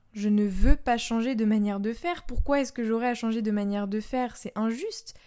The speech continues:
Je commençais tout juste à prendre mes marques. » Alors, si c'est quelque chose qui vous parle, sachez que je pense que nous sommes tous concernés.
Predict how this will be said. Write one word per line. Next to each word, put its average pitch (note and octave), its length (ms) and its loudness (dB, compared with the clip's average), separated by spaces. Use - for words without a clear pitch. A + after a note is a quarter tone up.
Je G#3+ 140 -2
commençais A3+ 460 -2
tout B3 160 -6
juste D4 260 -6
à G#3+ 80 0
prendre A#3+ 300 8
mes A3 80 0
marques. » - 480 -10
Alors, G#3+ 200 -4
si - 160 -6
c'est C4 140 -6
quelque A#3 300 -4
chose B3 220 -8
qui - 140 -14
vous G3 180 -10
parle, B3+ 360 0
sachez A3 320 -4
que G#3 180 0
je G3 100 -2
pense A#3 380 -2
que - 180 -8
nous G3+ 140 0
sommes G3 260 -2
tous A#3+ 220 -8
concernés. G3 560 -4